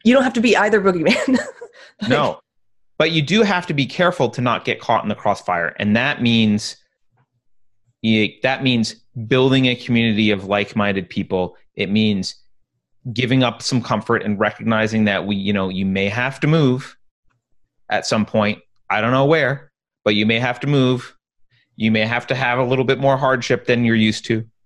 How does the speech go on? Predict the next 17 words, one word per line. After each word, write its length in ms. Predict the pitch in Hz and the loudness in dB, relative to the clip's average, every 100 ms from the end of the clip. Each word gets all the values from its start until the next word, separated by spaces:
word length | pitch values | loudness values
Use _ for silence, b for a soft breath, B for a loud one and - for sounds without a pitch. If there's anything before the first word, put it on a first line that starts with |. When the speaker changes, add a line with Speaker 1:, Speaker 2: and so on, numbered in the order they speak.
| _ _ _ | _ _ _
Speaker 2:
You 120 | 117 | 0
may 160 | 113 107 | 2 0
have 240 | 120 120 | -2 -4
to 120 | - 127 | 0 0
make 240 | 131 131 | 0 -2
decisions, 640 | 131 - 135 127 113 - - | -4 -2 -2 -2 -4 -6 -6
you 140 | 110 | 0
know, 180 | 110 107 | 2 0
between 720 | 101 110 110 117 113 110 - _ | -2 -6 -2 2 2 0 -6 _
two 180 | - 135 | -4 -2
bad 300 | 123 123 120 | 0 0 0
options 600 | 131 117 - 113 120 - - _ - | 0 -2 -2 -4 -4 -10 -20 _ -4
that 160 | 107 95 | -2 0
you 100 | 107 | 0
don't 180 | 120 | 0
like, 400 | 120 120 110 - _ _ _ _ _ _ - | 0 0 -2 -8 _ _ _ _ _ _ -4
but 300 | 110 110 | -2 -2